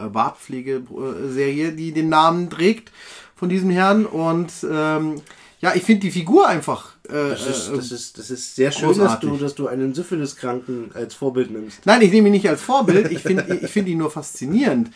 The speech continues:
Speaker 2: Okay.
Speaker 1: Also die Darstellung, die er gemacht hat und das, dass er so Angst verbreitet hat, er hat ja wirklich sich so, so Lunden in dem Bart angeblich
Speaker 2: Ja, genau,
Speaker 1: reingemacht,
Speaker 2: genau.
Speaker 1: um noch, äh, äh, höllenmäßiger rüberzukommen,
Speaker 2: Ja, ja.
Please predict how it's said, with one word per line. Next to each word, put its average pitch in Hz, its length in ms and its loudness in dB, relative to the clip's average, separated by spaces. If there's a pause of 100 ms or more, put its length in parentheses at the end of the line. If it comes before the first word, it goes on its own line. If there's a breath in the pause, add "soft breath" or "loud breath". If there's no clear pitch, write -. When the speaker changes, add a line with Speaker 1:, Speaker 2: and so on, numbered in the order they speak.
Speaker 2:
Okay. 123 260 -2
Speaker 1:
Also 147 260 0
die 147 140 -4
Darstellung, 165 580 2
die 143 120 -4
er 131 180 -4
gemacht 143 260 -6
hat 202 100 -6
und 151 140 -10
das, 160 200 -6 (160)
dass 143 160 -8
er 139 160 -6
so 131 160 -8
Angst 233 320 -6
verbreitet 120 540 -8
hat, - 180 -6
er 131 160 -6
hat 147 120 -6
ja 131 140 -6
wirklich 131 320 -6
sich 151 180 -14
so, 135 240 -2
so 120 120 -2
Lunden 254 360 -2
in 135 80 0
dem 123 160 -2
Bart 110 280 0
angeblich 110 420 -6
Speaker 2:
Ja, 127 60 2
genau, 123 320 -4 (100)
Speaker 1:
reingemacht, 151 460 -2
Speaker 2:
genau. 165 120 -4
Speaker 1:
um 165 80 -2
noch, 170 320 -6
äh, 151 460 -2
äh, 135 40 -6
höllenmäßiger 147 840 0
rüberzukommen, 131 840 0
Speaker 2:
Ja, 113 60 -10
ja. 107 60 -12